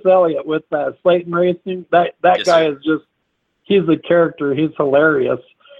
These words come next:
Speaker 1: And then, uh, so I, I guess those would be my two. And honestly, if,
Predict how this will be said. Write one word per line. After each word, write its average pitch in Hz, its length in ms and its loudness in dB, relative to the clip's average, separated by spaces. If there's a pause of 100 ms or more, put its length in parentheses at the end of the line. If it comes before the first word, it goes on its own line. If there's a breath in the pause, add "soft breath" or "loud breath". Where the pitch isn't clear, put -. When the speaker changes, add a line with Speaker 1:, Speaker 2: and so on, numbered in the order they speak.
(220 soft breath)
Speaker 1:
And 151 220 -2
then, 156 280 2
uh, 147 340 2
so 190 300 2 (200 loud breath)
I, 190 220 0
I 196 80 0
guess 269 160 2 (100)
those 226 220 2
would 208 100 -6
be 185 120 4
my 170 200 -2 (100)
two. 220 140 2
And 180 100 0
honestly, 185 800 -2
if, 170 120 -2